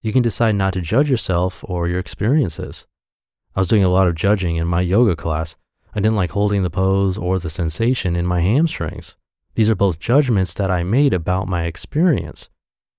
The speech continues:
From those judgments came desire, a desire to get out of the pose. As meditation teacher James Baraz points out, once you are noticing,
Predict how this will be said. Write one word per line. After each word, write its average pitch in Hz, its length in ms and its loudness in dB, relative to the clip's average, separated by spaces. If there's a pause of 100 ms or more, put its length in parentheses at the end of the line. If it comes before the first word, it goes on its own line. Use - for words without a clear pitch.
(100)
From 120 240 2
those 104 180 0
judgments 110 580 -2 (240)
came 117 300 0
desire, 85 680 0 (100)
a 92 100 -4
desire 90 380 2
to 98 80 -2
get 92 200 -2
out 85 260 -2
of 82 120 -4
the 80 80 -4
pose. 95 520 -4 (460)
As 87 140 -2
meditation 95 500 2
teacher 85 280 -2
James 87 300 0
Baraz 87 420 0
points 78 340 -2
out, 78 260 0
once 85 280 -2
you 85 100 0
are 76 140 0
noticing, 95 640 2